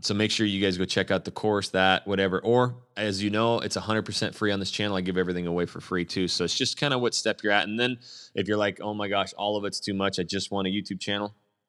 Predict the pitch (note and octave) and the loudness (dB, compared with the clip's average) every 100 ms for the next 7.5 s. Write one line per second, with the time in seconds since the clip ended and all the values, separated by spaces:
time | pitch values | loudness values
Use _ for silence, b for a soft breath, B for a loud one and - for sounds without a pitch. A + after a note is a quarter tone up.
0 | _ _ G2+ F#2+ G2 F#2+ F#2+ F2+ - F#2 | _ _ -2 0 0 2 2 2 0 -2
1 | F2+ - F2+ - F2+ - F#2 F2 F#2 F2 | -2 -6 -6 -4 -4 -2 -2 0 0 -2
2 | B B B - - A#2 G#2+ G2+ F#2+ G#2+ | B B B -6 0 2 2 2 2 2
3 | G#2 - G#2 G#2 F#2+ G2 F#2+ - G#2+ G2 | 2 2 2 2 0 -2 -2 -2 -4 -2
4 | G#2 G#2 G2+ F2+ - G2 G2 F#2+ F2+ F#2+ | 0 2 2 -2 -2 -2 0 0 -2 -4
5 | F#2+ G2 G2 F#2 F2+ E2+ F2+ E2 G2+ F#2+ | -2 0 0 -2 -8 -8 -10 -2 0 0
6 | F#2 F#2 F#2 F#2 F2 - F#2+ - F2+ E2 | -2 -4 -4 -4 -6 -6 -6 -8 -12 -6
7 | F#2+ F2+ F2+ F#2 F2+ | 0 0 0 -4 -6